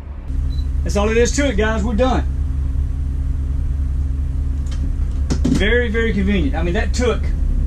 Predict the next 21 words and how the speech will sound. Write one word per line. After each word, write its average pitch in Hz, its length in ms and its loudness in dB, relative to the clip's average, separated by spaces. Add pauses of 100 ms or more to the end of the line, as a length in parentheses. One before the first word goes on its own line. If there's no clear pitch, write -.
(320)
three 226 200 2
minutes 202 320 2
to - 100 -2
do, - 240 0 (840)
right? 151 240 0 (120)
Three 190 180 0
minutes. 151 380 0 (2500)
Don't - 120 0
have - 100 -2
to 147 60 0
go 156 140 0
inside 151 360 2
and 151 140 0
talk. 160 220 2
You 175 60 0
just 214 160 2
have 220 100 2
to 190 60 0
create 214 300 4
an 233 120 0
account 214 440 0